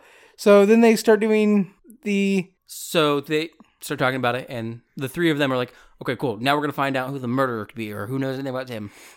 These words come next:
Speaker 1: And Bunny, the head of the, the, the apartment association, is like, "Does anybody have anything they wanna share about Tim?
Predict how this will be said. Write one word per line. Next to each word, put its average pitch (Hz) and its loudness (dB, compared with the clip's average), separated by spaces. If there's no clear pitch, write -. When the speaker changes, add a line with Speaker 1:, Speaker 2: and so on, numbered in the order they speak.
Speaker 1:
And 190 -2
Bunny, 196 6
the 226 -4
head 185 6
of 190 2
the, 185 0
the, 196 -4
the 190 0
apartment 185 2
association, 170 -2
is 170 -4
like, 165 -2
"Does 190 -2
anybody 214 6
have 214 4
anything 214 2
they 202 0
wanna 196 0
share 196 2
about 202 4
Tim? 220 4